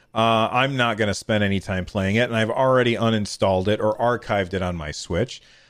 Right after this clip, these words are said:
Uh, but, uh, it's a free-to-play game, and there's, there's a couple things that I wanna point out. First off, it does not require Nintendo Switch Online, and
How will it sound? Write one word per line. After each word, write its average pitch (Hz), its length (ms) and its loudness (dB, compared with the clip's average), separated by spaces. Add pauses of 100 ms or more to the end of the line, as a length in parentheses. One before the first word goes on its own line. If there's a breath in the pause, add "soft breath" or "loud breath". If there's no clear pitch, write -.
Uh, 117 260 2 (600)
but, 131 420 0 (720)
uh, 131 220 0
it's 160 240 0
a - 40 -2
free-to-play 175 640 -2
game, 123 420 -4
and 135 400 2
there's, 127 280 0
there's 117 180 -2
a 110 40 -6
couple 196 280 -4
things 147 260 -6
that 123 120 0
I 120 40 2
wanna 113 200 2
point 120 280 -2
out. 101 180 -2
First 196 300 -2
off, 107 220 0
it 101 80 -4
does 95 220 -2
not 127 360 0
require 127 480 2
Nintendo 110 460 0
Switch 110 340 -2
Online, 98 680 -4 (440 soft breath)
and 110 520 0